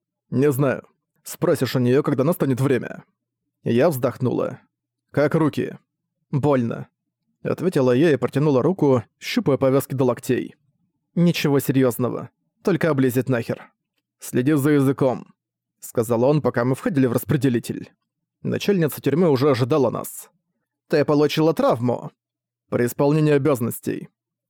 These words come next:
сказал отступник. Разрешённых обязанностей. Я говорила вам держать её подальше от неприятностей. Это было не моё решение, сказал отступник.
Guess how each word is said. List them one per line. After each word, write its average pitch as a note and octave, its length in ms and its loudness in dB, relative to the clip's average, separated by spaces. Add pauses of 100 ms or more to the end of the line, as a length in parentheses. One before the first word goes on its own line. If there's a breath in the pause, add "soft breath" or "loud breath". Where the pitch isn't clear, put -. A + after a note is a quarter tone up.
сказал B2+ 380 -2
отступник. - 580 -6 (720)
Разрешённых C3 640 0
обязанностей. B2 800 -2 (600)
Я D3 180 2
говорила C#3 400 4
вам A3+ 180 4
держать C#3 260 0
её C#3+ 100 2
подальше C3 380 2
от - 80 -4
неприятностей. C3 840 -2 (420)
Это C3+ 240 0
было D3 160 2
не D3+ 140 2
моё D#3+ 200 4
решение, A#2 580 -4 (440)
сказал B2+ 400 -2
отступник. - 560 -6